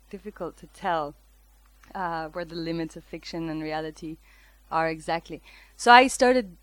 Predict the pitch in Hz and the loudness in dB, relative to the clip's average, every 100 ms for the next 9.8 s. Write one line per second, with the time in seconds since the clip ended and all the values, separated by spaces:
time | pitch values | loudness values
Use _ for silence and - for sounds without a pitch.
0 | - - 208 214 226 233 - 202 220 214 | -20 -12 -4 -2 -4 -8 -8 -4 -4 -6
1 | - 208 175 - 185 - 202 - - _ | -8 -12 -12 -16 -16 -14 -16 -16 -20 _
2 | - 185 170 160 165 - _ _ _ _ | -12 -6 -4 -6 -8 -16 _ _ _ _
3 | - - - - - 202 208 214 233 233 | -20 -20 -20 -20 -18 -8 -4 0 2 0
4 | - - - 214 214 226 208 196 - 185 | -6 -10 -4 -2 0 2 2 2 0 -2
5 | 190 202 196 175 160 170 185 175 - 196 | -2 -2 -4 -8 -16 -12 -8 -8 -6 -4
6 | 190 190 190 185 - 156 160 156 165 160 | -4 -4 -8 -10 -12 -12 -12 -14 -12 -12
7 | 165 170 160 156 147 - - - - 165 | -10 -10 -8 -10 -12 -18 -20 -18 -14 -14
8 | - 185 180 175 - - - 180 170 165 | -6 -4 -4 -6 -10 -20 -14 -10 -10 -8
9 | 151 160 - 170 160 160 - | -6 -6 -6 -8 -6 -8 -10